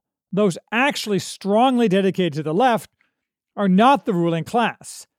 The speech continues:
but exist in symbiotic relationship with the ruling class,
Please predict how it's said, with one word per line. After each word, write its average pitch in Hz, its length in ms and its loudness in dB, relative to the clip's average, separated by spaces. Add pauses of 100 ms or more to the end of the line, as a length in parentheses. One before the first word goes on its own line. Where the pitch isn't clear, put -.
(340)
but 220 120 -4
exist 240 500 2
in 269 80 0
symbiotic 226 800 2
relationship 190 580 -2
with 185 320 0
the 214 100 0
ruling 165 300 -4
class, - 540 -18